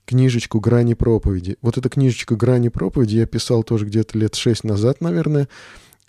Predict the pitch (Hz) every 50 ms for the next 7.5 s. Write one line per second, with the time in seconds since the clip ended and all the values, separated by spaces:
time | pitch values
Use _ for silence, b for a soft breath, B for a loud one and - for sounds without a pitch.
0 | _ - 127 123 139 139 143 127 123 110 110 120 113 110 - - 160 156 156 151
1 | 147 135 127 b b b b b b b b _ - - 123 120 123 123 131 151
2 | 180 185 165 147 - 127 117 - - 123 110 - 143 147 139 123 117 - 110 107
3 | - 113 113 110 113 104 95 101 92 - - 92 87 B B B B B B B
4 | B B B - - 104 104 - - 156 190 226 214 202 _ _ _ _ _ _
5 | _ _ _ _ _ _ _ _ _ _ _ _ _ _ - - - 117 113 120
6 | 135 - - 131 123 127 - 127 127 123 117 - 135 117 107 110 123 127 127 120
7 | 113 - - - - 120 113 110 110 110